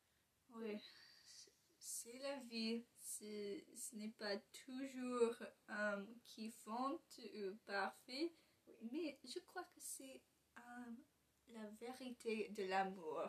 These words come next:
Speaker 2: Oui.
Speaker 1: C'est imparfait, toujours
Speaker 2: Oui.
Speaker 1: imparfait.
Speaker 2: Oui. Et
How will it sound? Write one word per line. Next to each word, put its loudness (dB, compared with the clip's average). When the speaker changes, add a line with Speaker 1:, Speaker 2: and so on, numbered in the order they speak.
Speaker 2:
Oui. 0
Speaker 1:
C'est 6
imparfait, 8
toujours -2
Speaker 2:
Oui. -10
Speaker 1:
imparfait. -8
Speaker 2:
Oui. -6
Et 6